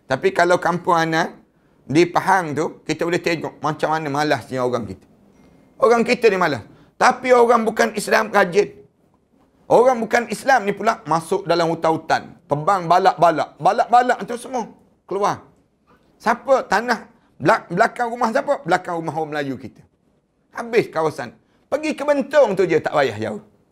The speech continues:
Para hadirin sekalian pergi ke Bentong tu, tengok asal dulu. Orang, orang Cina ni mana minat makan durian?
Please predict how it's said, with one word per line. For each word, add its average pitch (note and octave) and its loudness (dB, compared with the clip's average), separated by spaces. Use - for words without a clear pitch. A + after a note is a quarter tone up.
Para A#3 4
hadirin B3 0
sekalian A#3+ 0
pergi A3+ -4
ke - -2
Bentong A3 0
tu, D#3+ -2
tengok G#3+ -2
asal G#3 2
dulu. G3+ 2
Orang, B3 2
orang A#3 4
Cina A#3 -4
ni G#3 -4
mana B3 -2
minat E3+ -2
makan F3+ -2
durian? G#3 0